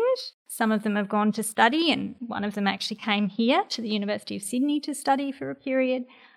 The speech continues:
But the people have remained fairly consistent, though their roles and responsibilities have changed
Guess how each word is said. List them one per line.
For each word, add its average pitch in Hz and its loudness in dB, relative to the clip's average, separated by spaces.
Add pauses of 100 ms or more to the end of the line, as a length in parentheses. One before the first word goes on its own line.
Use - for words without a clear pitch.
(140)
But 214 6 (380)
the 214 2 (160)
people 220 0
have 180 0
remained 175 -4
fairly 175 -6
consistent, 185 -12
though 185 0
their 185 -4
roles 185 -4
and 175 -12
responsibilities 185 -2
have 180 -6
changed 180 -2